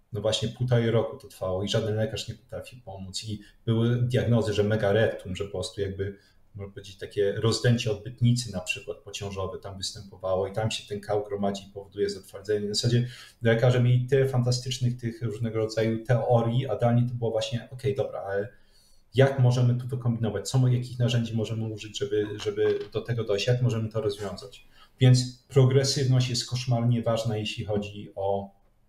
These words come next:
i rzeczywistość tej wiedzy, mm, jeśli chodzi o jej zdobywanie.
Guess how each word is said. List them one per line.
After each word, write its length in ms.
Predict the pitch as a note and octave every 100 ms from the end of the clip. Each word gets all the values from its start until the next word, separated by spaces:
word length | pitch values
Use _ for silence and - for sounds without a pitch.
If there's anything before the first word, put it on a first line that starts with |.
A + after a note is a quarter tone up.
| _ _ -
i 80 | A#2
rzeczywistość 600 | A2 G#2 B2 - - -
tej 100 | G#2
wiedzy, 420 | F#2 G2 A2+ A#2+ B2 - - _ _ A#2
mm, 800 | A2+ A2 A2 A2 A2 A#2+ - -
jeśli 280 | A2 - A2
chodzi 220 | G#2 G#2+
o 80 | G#2
jej 140 | G#2
zdobywanie. 600 | - G#2+ G2+ G#2 G2 F#2